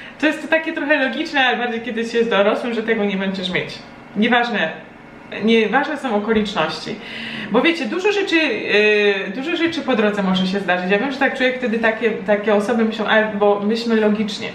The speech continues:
nie ma się co tam jakby, wiecie, łud-, łudzić na coś, ale czasami te marzenia są różne, one często nie są materialne w ogóle, wiecie co? I tak nawet, ym, one nie są często materialne, one czasami są właśnie takie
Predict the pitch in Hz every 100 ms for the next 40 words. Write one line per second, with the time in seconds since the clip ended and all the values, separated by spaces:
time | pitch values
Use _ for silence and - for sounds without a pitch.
0 | - 190 196 196 196 185 202 190 180 180
1 | 180 180 170 - 92 - - - - -
2 | - - 208 254 185 185 214 254 175 180
3 | 160 160 190 185 202 208 220 - - -
4 | - 226 311 349 339 330 302 320 339 320
5 | 311 302 320 - 175 151 - 220 277 339
6 | 359 359 349 403 233 185 170 180 170 147
7 | 151 160 151 156 160 190 240 233 311 359
8 | - - - 247 233 254 254 269 277 294
9 | - 254 214 240 240 233 233 226 226 -
10 | - - - - - - - - - -
11 | - 196 220 262 311 370 370 359 339 320
12 | 311 311 220 208 226 247 233 - 277 339
13 | 311 277 277 277 262 262 269